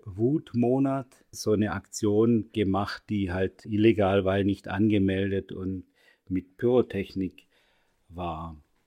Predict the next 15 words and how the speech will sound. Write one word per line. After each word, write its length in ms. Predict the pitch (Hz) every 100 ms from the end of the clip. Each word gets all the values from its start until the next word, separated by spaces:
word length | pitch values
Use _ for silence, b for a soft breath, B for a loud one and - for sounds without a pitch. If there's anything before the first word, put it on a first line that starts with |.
| _ _ _
Genau, 320 | 139 156 165
das 200 | 131 -
zeigt 340 | - 143 160 147
aber 320 | 131 131 113
auch, 380 | 117 143 190 -
dass 340 | 143 131 -
diese 300 | - 120 110
Identitären, 1160 | 120 120 117 110 113 - 110 123 156 165 160 131
die 100 | 123
jetzt 240 | 117 -
hier 180 | 123 123
in 160 | 117
Konstanz 680 | 104 117 135 - 139 127 117
aktiv 680 | 113 110 _ - 143 190 -
waren, 640 | 151 143 135 139 139 117